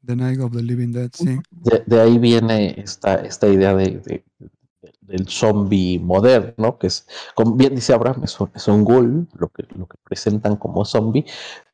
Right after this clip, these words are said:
Speaker 2: pero hay, en el, según la rae, eh, hay, hay un término pa-,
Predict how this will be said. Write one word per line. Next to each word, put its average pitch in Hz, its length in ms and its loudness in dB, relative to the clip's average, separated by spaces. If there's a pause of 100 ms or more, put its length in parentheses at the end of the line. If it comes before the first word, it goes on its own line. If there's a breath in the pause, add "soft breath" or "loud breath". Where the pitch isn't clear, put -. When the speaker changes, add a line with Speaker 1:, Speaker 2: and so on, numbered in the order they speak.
(120)
Speaker 2:
pero 101 400 4
hay, 113 220 2
en 107 160 2
el, 101 160 2
según 113 340 4
la 120 120 4
rae, 127 760 2
eh, 90 300 0
hay, 90 300 0
hay 107 160 4
un 104 180 4
término 104 600 0
pa-, - 880 -14